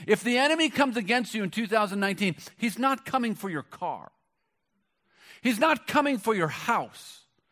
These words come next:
If the enemy's coming against you in two thousand nineteen, he's not coming for your finances. Ultimately, he's not even that interested in your house or in your health. He's not coming for your job.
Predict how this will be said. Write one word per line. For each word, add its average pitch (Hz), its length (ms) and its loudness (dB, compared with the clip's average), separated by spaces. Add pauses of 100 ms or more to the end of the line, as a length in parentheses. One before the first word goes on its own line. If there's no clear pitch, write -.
(520)
If 196 80 -6
the 262 140 0
enemy's 320 320 4
coming 277 260 2
against 233 320 0
you 240 80 0
in 196 60 0
two 247 180 -4
thousand 220 380 2
nineteen, 214 400 0 (180)
he's 196 240 -4
not 262 260 4
coming 269 300 0
for 220 180 -2
your 185 120 0
finances. 240 840 0
Ultimately, 247 500 2 (180)
he's 208 180 -2
not 247 220 4
even 233 180 0
that 220 200 2
interested 208 560 -2
in 160 160 0
your 143 140 -2
house 240 540 0 (200)
or 170 160 2
in 180 160 0
your 151 140 2
health. 240 400 4 (160)
He's 190 220 -2
not 262 240 0
coming 269 280 -2
for 214 160 0
your 156 200 -2
job. 160 680 2